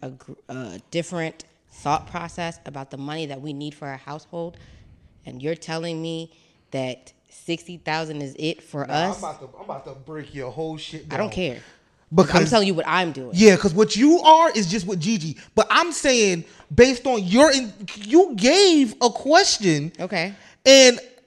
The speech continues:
Speaker 2: you can't just, oh, you, you definitely can answer from your perspective.
Speaker 1: Why wouldn't I?
Speaker 2: You, you definitely can. And, and I'm taking it off of you now.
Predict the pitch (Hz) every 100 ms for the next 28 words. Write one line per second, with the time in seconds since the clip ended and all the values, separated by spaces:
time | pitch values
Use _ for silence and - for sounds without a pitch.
0 | - 233 302 320 - 370 294 302 233 -
1 | - 233 202 208 180 175 165 233 240 -
2 | 214 226 226 220 214 196 196 151 147 123
3 | 123 - 139 131 139 135 135 147 214 233
4 | 214 220 190 247 240 226 196 247 165 123
5 | 160 180 208 202 208 196 269 254 247 240
6 | 254 233 156 165 135 117